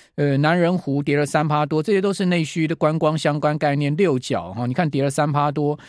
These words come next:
哦，八方云集跌了快三趴，哦，还有呢，呃，做鞋子的、做衣服的也不是太好，巨阳跌了二点五趴哦，呃，呃，这个玉琪K Y跌了四趴多，哦，那另外生技股也不是太好，哦，美食跌了二点五趴，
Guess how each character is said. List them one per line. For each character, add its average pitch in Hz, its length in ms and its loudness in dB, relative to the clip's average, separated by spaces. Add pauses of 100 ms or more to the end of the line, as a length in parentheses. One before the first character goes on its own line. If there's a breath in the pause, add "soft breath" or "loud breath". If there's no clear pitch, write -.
(240 loud breath)
哦， 131 120 0
八 175 180 4
方 175 240 0
云 151 160 0
集 131 200 -4
跌 135 160 0
了 143 80 0
快 143 180 0
三 139 260 0
趴， 139 320 -2 (280)
哦， 113 100 0
还 175 140 2
有 170 100 2
呢， 156 180 -2 (320 soft breath)
呃， 143 140 0
做 185 200 2
鞋 151 280 0
子 156 140 -2
的、 139 100 2
做 170 180 2
衣 175 160 0
服 131 200 -4
的 131 60 2
也 113 100 0
不 131 100 -8
是 147 80 -10
太 165 180 0
好， 110 220 -2
巨 185 240 -2
阳 127 180 0
跌 139 140 -2
了 135 80 0
二 170 160 0
点 131 180 -2
五 107 180 -4
趴 123 160 -6
哦， 127 260 -6 (360 soft breath)
呃， 120 340 0 (300)
呃， 131 180 0
这 165 140 -2
个 139 280 0 (220)
玉 185 140 2
琪 151 180 -2
K 156 220 2
Y 156 180 4
跌 135 140 -2
了 139 100 -2
四 143 300 -4
趴 131 240 2
多， 131 360 0 (240)
哦， 90 220 -10 (220 soft breath)
那 185 100 0
另 214 100 2
外 196 140 4
生 208 260 0
技 202 140 -2
股 139 180 -2
也 120 80 0
不 127 120 -2
是 165 40 -4
太 151 220 0
好， 95 340 -8
哦， 110 80 -6
美 127 220 0
食 143 220 -2
跌 139 180 2
了 143 140 2
二 151 160 0
点 135 180 -2
五 104 220 -4
趴， 127 280 -2